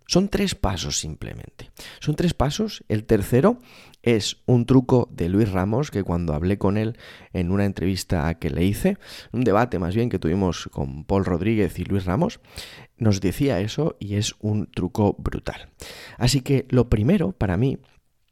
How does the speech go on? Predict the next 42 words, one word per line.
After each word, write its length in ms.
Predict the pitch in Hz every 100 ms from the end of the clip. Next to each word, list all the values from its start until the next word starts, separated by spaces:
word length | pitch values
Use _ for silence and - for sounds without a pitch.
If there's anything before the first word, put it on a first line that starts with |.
| _ _ -
es 140 | 143
tener 240 | - 160 139
claro 240 | 123 127
cuáles 240 | 131 113 -
son 160 | 120
las 160 | 120 110
ideas 380 | 95 110 104 95
y 40 |
los 140 | 90
puntos 340 | - 98 104 101
principales 580 | 101 92 92 82 87 95
de 60 |
los 140 | 87 -
que 120 | 78
vas 180 | 82 71
a 40 |
hablar. 340 | 78 76 - - - -
Siempre 260 | 120 117 113
hablo 180 | 127
de 100 | 123
que 120 | 117 92
tienes 340 | 120 156 165
que 120 | 127
tener 280 | 101 110 123
claridad 600 | 131 104 95 95 135 175 - - -
en 200 | 120 107
lo 120 | 104 -
que 160 | 85
quieres 260 | - 143 165
decir. 440 | 85 - 127 - - - -
Entonces, 500 | 110 143 143 147 -
ten 180 | 170 185
claro 280 | 185 185
esas 240 | 180 147 107
ideas 300 | 101 156 165
principales 720 | 131 110 107 - 98 190 - - - - -
de 120 | 117
las 180 | 90 87
que 100 | -
vas 180 | 92 151
a 40 |
hablar. 360 | 90 78 -